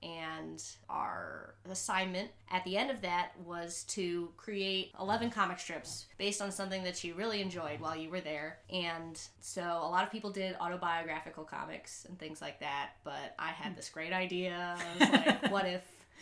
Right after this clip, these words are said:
Speaker 1: in the fish market there was a guy who liked a girl, uh, who worked across from him?" And so that was the first eleven pages, was just kind of introducing three characters. And at the end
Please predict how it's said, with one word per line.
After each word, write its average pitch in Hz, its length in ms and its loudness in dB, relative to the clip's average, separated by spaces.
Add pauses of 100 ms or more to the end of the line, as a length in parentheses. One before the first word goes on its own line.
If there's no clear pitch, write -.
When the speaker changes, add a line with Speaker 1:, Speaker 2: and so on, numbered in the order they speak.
(300)
Speaker 1:
in 202 140 0
the 190 80 2
fish 185 320 -2
market 175 600 -2
there 170 140 -4
was 170 300 -8
a 165 60 -6
guy 175 600 -6
who 180 300 -4
liked 175 320 -8
a 175 40 -2
girl, 180 680 -4 (140)
uh, 170 180 -4
who 180 120 -4
worked 180 200 -4
across 185 340 0
from 165 140 -8
him?" 165 420 -8 (100)
And 170 500 -6 (200)
so 185 60 -4
that 190 160 4
was 214 100 0
the 226 100 0
first 226 360 2
eleven 214 460 4
pages, 202 760 0 (220)
was 185 880 2 (140)
just - 140 -10
kind 170 140 -2
of 165 80 -6
introducing 185 760 -4 (180)
three 226 220 -2
characters. 151 880 -6 (260)
And 165 240 -4
at 165 120 -6
the 165 140 -4
end 196 400 0